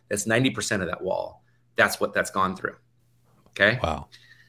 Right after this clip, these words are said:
Speaker 1: So we don't, we, you know, just these things, like, you don't know what you don't know about it until you start diving in. Like, how does this happen? And you show up on location and you watch people do this, and you're like,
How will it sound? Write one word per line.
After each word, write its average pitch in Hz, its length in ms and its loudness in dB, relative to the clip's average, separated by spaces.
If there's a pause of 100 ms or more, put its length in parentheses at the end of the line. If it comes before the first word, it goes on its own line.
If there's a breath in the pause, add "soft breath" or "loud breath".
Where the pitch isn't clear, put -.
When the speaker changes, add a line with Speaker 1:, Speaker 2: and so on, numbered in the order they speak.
(160 soft breath)
Speaker 1:
So - 200 6
we 147 100 8
don't, 202 180 12
we, 175 160 10
you 180 80 8
know, 127 120 10
just 165 220 6
these 139 180 6
things, 147 180 6
like, 107 160 2
you 120 80 6
don't 127 140 10
know 135 140 12
what 113 180 4
you 120 60 0
don't 120 120 4
know 160 140 8
about 107 200 4
it 113 120 4
until 127 180 4
you 120 120 4
start 113 280 6
diving 117 380 6
in. 135 140 4
Like, 90 160 0
how 98 180 4
does 127 240 2
this 135 140 -4
happen? 139 320 -2
And 95 120 -2
you 104 80 0
show 120 300 2
up - 100 2
on 113 140 4
location 107 500 0
and 90 100 -4
you 101 100 0
watch 113 240 0
people 117 200 -4
do 139 160 0
this, 147 120 -4
and - 60 -10
you're 95 100 -6
like, 90 200 -6